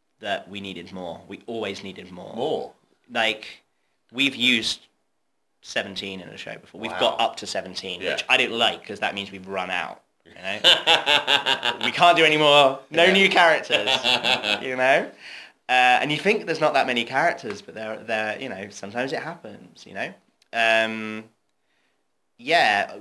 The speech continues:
Speaker 1: like, I had, like, six or seven. I thought, "This will be enough."
Speaker 2: Hmm.
Speaker 1: Like, puppets I'd built for other things in the past, and, like, a couple of puppets I'd brought, but I made a rule that no puppets that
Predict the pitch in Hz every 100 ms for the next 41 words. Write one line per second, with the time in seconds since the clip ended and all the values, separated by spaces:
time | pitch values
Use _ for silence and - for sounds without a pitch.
0 | 123 123 131 127 127 139 135 120 113 -
1 | _ - - - - - - 127 - -
2 | 101 - - 107 131 131 107 117 113 139
3 | - - - 107 - - - 98 71 64
4 | _ _ _ 113 110 - _ 156 160 170
5 | 151 - 127 127 - - - 113 120 -
6 | 107 110 113 120 120 120 - _ _ _
7 | 113 117 - - 104 104 104 110 - -
8 | - _ _ _ _ _ 110 107 101 95
9 | - _ _ _ - - - - 202 175
10 | 139 120 110 120 151 - - 117 120 117
11 | 113 113 110 - _ 107 110 107 117 110
12 | 107 - - 107 98